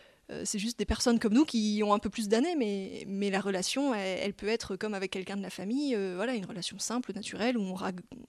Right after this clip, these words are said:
on rigole, on raconte des bêtises, on, on se raconte de, des histoires de nos vies, enfin, euh, une relation, en fait, finalement très simple et naturelle. Et la seule différence, c'est que la personne en face de nous, parfois, elle a le double, le triple, ou même voire le quadruple de notre âge.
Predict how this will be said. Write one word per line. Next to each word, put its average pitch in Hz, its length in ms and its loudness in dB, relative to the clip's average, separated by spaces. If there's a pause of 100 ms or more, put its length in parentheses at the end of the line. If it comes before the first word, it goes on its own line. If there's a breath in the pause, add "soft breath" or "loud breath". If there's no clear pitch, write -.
on 202 40 0
rigole, 208 480 2
on 196 60 -2
raconte 190 300 -4
des 190 100 0
bêtises, 240 480 0
on, 190 100 -2 (480 loud breath)
on - 80 -4
se - 80 -2
raconte 208 280 -2
de, 190 180 -6
des 180 320 -4
histoires 196 340 -2
de 190 100 -2
nos 190 160 0
vies, 247 460 4
enfin, 202 300 -4
euh, 180 460 -6
une 190 140 -2
relation, 196 400 -2
en 247 40 0
fait, - 160 -2
finalement 208 320 -4
très 208 240 -6
simple 226 320 0
et 202 40 2
naturelle. 214 460 -2 (420 soft breath)
Et 208 140 -4
la 185 120 -2
seule 214 180 0
différence, 202 380 -2
c'est - 120 -2
que 226 120 -4
la 202 120 -2
personne 214 300 -4
en 202 60 -6
face 202 180 -4
de 180 100 -4
nous, 233 160 -2
parfois, 220 400 -6
elle 190 80 -4
a 190 40 -6
le 185 120 -4
double, 208 340 2
le 180 120 -4
triple, - 400 0
ou 185 200 -4
même 202 140 2
voire 220 220 4
le 196 100 4
quadruple 214 540 2
de 190 100 2
notre 185 240 0
âge. 294 220 4